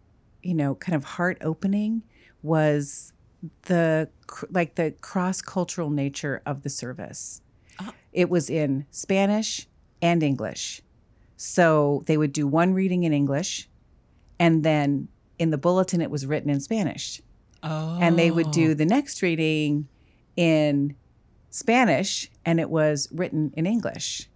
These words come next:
Speaker 2: So you could follow along?
Speaker 1: You could kind of follow along. I was like, "Dang, I might be able to learn Spanish if I went to this service a lot more." But all the hymns are in, they, they, they sing the hymns both in Spanish and English.
Speaker 2: Simultaneously, or?
Speaker 1: No.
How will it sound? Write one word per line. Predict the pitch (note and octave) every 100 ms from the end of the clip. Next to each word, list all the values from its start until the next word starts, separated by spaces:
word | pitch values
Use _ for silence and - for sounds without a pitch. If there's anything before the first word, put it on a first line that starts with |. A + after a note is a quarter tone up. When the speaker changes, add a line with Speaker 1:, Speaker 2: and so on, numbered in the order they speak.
| _
Speaker 2:
So | - F#3+
you | G3+
could | F3+
follow | F3 D#3 D#3
along? | C3 F3+
Speaker 1:
You | F3+
could | A3+ F3+
kind | A3 E4
of | F#4+
follow | - E3+ F3 G3 A3
along. | G#3+ C#4+ C#4+
I |
was | F#3
like, | G3+ G3
"Dang, | B3+ D#4+ C4+
I | A3+
might | E4 C#4+
be | F#3
able | E3
to | D#3
learn | D#3+ D#3+
Spanish | - A3+ C#4 F#4+ -
if | F3+
I | D3+
went | D3+ -
to | E3+
this | D#3+ -
service | D3+ C#3 D3+
a | D3+
lot | C#3 C3
more." | C3+ C#3+ C3+ - - -
But | F#3+
all | F3 D#3+
the | E3
hymns | G#3+ B3+ B3 A#3
are | - G#3 -
in, | G#3+ G#3+ G#3 G#3 - _ -
they, | F#3+ E3
they, | - E3
they | C#3 - D#3+
sing | - E3+
the | D#3
hymns | E3 C#3+
both | D3+ C#3 C#3
in |
Spanish | C3+ D3 C3+ C3+ -
and | D#3+
English. | A#3 A#3+ A#3 A#3
Speaker 2:
Simultaneously, | - A3 G#3+ F#3+ F3+ A3 C4 C#4 C#4+ C#4+
or? | B2+ E3
Speaker 1:
No. | E3+ F#3+ G3 C3 F2+